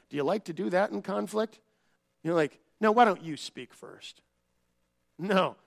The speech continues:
you speak last because I'm gonna get out what I wanna say. That's what conflict does.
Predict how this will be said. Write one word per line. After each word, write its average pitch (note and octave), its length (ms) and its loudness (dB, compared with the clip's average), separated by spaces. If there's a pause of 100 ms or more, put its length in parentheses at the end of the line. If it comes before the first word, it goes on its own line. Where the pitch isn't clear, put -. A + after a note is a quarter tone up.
(160)
you A3+ 200 -4
speak - 320 -8
last - 680 -6 (400)
because C#3 300 -10
I'm A3+ 180 2
gonna E3 200 2
get C#3 120 -8
out A#2+ 160 -8
what C3+ 140 -6
I B2+ 60 -4
wanna A#2+ 240 -10
say. - 320 -16 (180)
That's A#3 160 -6
what F3 140 -8
conflict E3+ 420 -4
does. A2+ 300 -16